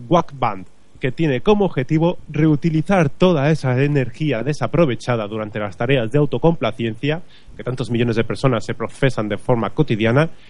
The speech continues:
y en muchas ocasiones, gracias, a su página web.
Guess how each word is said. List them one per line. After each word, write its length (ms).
y 100
en 60
muchas 360
ocasiones, 680
gracias, 460
a 80
su 120
página 300
web. 160